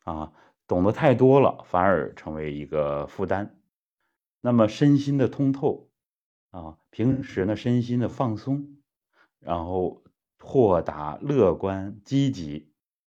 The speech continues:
阳光，有了这些因素，他可以什么养生之道都不懂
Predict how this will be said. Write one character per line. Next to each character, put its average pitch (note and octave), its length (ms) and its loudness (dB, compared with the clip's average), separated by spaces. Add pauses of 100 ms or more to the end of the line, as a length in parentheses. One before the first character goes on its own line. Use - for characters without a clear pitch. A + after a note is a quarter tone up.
(220)
阳 F#2+ 220 -2
光， C3 300 0 (640)
有 A2 200 8
了 C3+ 120 8
这 F3 100 4
些 B2+ 140 2
因 A#2+ 180 2
素， - 340 -6 (240)
他 - 140 -8
可 - 160 0
以 A2 140 2
什 E2+ 160 -8
么 C3+ 80 4
养 A2+ 180 4
生 F#2+ 180 -4
之 G2 120 -4
道 G2+ 180 0
都 E2+ 120 -4
不 - 120 -14
懂 - 300 -10